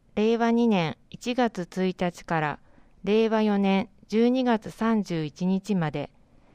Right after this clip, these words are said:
ただし、入院が継続する場合などは、最長一年六ヶ月まで。なお、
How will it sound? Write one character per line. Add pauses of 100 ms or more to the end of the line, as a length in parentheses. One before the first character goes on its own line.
(360)
た
だ
し、 (280)
入
院
が
継
続
す
る
場
合
な
ど
は、 (460)
最
長 (140)
一
年
六
ヶ
月
ま
で。 (960)
な
お、